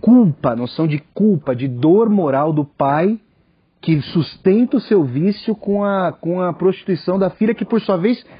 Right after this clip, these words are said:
sustenta a casa como um todo ali. Então eles vão dialogar numa taverna. E é um diálogo sumamente escatológico ali, que acontece com aqueles vapores etílicos, aquela,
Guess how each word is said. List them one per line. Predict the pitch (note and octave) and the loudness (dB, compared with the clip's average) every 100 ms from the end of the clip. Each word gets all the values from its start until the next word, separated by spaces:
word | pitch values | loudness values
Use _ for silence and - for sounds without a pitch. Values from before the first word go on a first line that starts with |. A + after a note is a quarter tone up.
| - | -20
sustenta | - A3 - A3+ A#3+ A#3 | -6 -4 -2 0 0 -2
a | |
casa | A3 - F#3+ G#3+ E3+ A#2+ G2+ - - - - | -4 -2 -2 0 -2 -6 -6 -10 -14 -18 -6
como | E3 F#3+ | 0 2
um | G#3+ | 2
todo | F#3+ E3 C3+ A#2 | 4 2 2 -2
ali. | A2 B2+ _ _ _ _ _ _ | -6 -12 _ _ _ _ _ _
Então | A3+ C4 | -2 0
eles | B3 - | 0 -2
vão | D3+ C#3+ G#3 C#4 | -8 0 2 2
dialogar | A#3+ F#3+ D3 D3+ G3+ | 2 0 0 0 0
numa | A3+ | 0
taverna. | A3+ A3+ D#3 D3+ A2+ G#2+ _ _ _ C#3 | -2 -2 -2 -2 -4 -10 _ _ _ -2
E | |
é | D#3+ | 0
um | D4 | 0
diálogo | C4 G#3 C#3 F#3+ A#3 F#3+ | 0 2 2 0 -2 -4
sumamente | - - B3 D4+ D3+ E3+ G3 | -8 -4 -2 0 0 0 -2
escatológico | - E3+ D#3+ C#3+ A#2+ C3 E3+ C#3 B2+ | -6 -8 -6 -4 -4 -2 -2 -4 -6
ali, | A#2+ B2+ D#3+ F3+ - - - | -2 0 2 0 -4 -20 -8
que | D#3 | -6
acontece | C#3+ D3+ B2 C3+ C#3+ F3+ E3+ - D#3+ - - | -4 -4 -4 -2 0 -2 -4 -10 -12 -14 -8
com | |
aqueles | C3+ E3+ D#3+ | -4 0 0
vapores | B2+ D3+ - D3 D#3+ C#3+ | 0 -2 -4 0 2 2
etílicos, | C#3 A#2+ - C#3+ D#3 D#3 B2+ A#2 A#2+ | -2 -6 -6 -2 0 0 -2 -4 -6
aquela, | A2+ - C#3 C3 | -6 -2 -2 -4